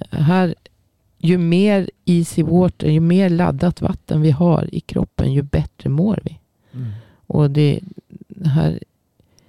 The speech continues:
Speaker 1: volymen av easy water, alltså utav det här laddade vattnet, just det här med att det, det, det ger ett flöde i kroppen och, och ju mer energi kroppen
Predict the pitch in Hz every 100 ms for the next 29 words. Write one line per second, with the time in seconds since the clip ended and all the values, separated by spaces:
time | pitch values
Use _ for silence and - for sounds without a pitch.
0 | _ _ _ _ _ _ _ _ _ -
1 | 175 165 202 214 175 160 151 139 - 151
2 | 143 - 139 135 139 - 139 135 - -
3 | 143 135 135 135 127 139 - 135 - -
4 | - 147 - 143 139 67 135 - - -
5 | - - - - - 147 143 135 - 160
6 | 151 147 139 139 - 185 170 127 143 190
7 | - 123 - - 139 - 143 135 127 104
8 | - _ _ _ _ 156 151 147 175 170
9 | 151 139 _ _ _ _ _ _ _ -
10 | 160 151 147 185 180 - 151 139 - 135
11 | 135